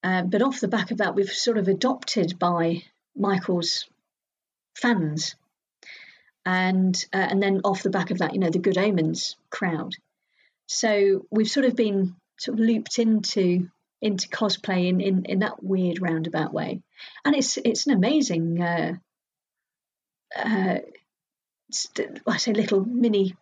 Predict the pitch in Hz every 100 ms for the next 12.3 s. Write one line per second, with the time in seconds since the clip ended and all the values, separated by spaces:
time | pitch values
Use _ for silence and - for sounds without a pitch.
0 | - 220 202 208 - 185 175 180 180 180
1 | - _ _ _ _ _ - 214 - 196
2 | 226 214 202 190 170 180 - - 185 185
3 | 185 185 180 - 185 190 185 - 196 196
4 | - 277 240 - - - 262 233 190 -
5 | 240 - 180 156 - 170 165 - - _
6 | _ 185 185 175 - - 185 175 190 185
7 | 185 - 190 - 180 180 175 175 160 180
8 | - - - - _ 220 202 202 185 -
9 | 190 160 180 180 185 170 180 - - -
10 | - - _ 196 190 196 214 233 285 247
11 | 247 208 233 247 233 185 156 170 165 165
12 | 165 160